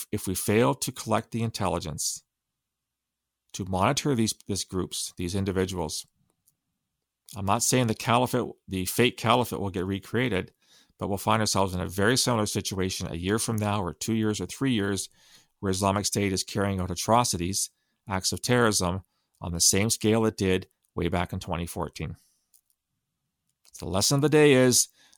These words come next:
don't declare premature victory. I'd like to recognize today the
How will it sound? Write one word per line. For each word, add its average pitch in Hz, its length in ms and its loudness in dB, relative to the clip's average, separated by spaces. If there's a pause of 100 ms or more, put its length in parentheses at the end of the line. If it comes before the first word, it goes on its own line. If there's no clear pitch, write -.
(180)
don't 110 300 4
declare 95 440 0
premature 87 560 -4
victory. - 400 -10 (1500)
I'd 127 60 -2
like 123 60 -2
to 120 80 0
recognize 123 580 2
today 127 380 0
the 113 280 -2